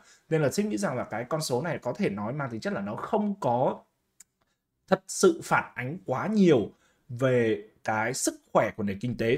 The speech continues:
Tuy nhiên là cái Ship nghĩ rằng là cái, một trong những cái quan trọng mà nó phản ánh đó là phản ánh về cái nhu cầu, ờ, về tuyển dụng. Đấy cũng là một,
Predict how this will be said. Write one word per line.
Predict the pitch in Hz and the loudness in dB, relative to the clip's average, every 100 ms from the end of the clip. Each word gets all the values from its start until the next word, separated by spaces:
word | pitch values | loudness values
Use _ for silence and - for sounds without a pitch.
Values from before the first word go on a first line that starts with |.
| - | 2
Tuy | 196 | 4
nhiên | 196 190 175 | 4 4 0
là | 113 | -4
cái | - - | -6 -8
Ship | 214 | -6
nghĩ | 202 | -4
rằng | 190 107 | -4 -6
là | 104 | -8
cái, | 113 165 | -12 -2
một | 160 135 | 2 2
trong | - 151 | 2 -4
những | 147 | -6
cái | 123 | -8
quan | 147 147 | -6 -6
trọng | 139 | -8
mà | - | -10
nó | 123 | -14
phản | 143 - | -14 -14
ánh | 110 127 | -10 -6
đó | 135 | -4
là | 165 | -6
phản | - - | -8 -12
ánh | 110 123 | -12 -14
về | 185 | -12
cái | 113 | -8
nhu | 147 151 190 185 - | -2 2 4 4 4
cầu, | 131 107 - - - _ | 4 4 -2 -18 -20 _
ờ, | 120 113 104 | -2 2 2
về | 104 127 107 | 4 2 2
tuyển | 104 90 | -4 -4
dụng. | 120 - _ | -4 -4 _
Đấy | 113 120 | -4 -4
cũng | 151 | -4
là | 196 127 - | -4 -4 0
một, | 143 147 - | 4 4 4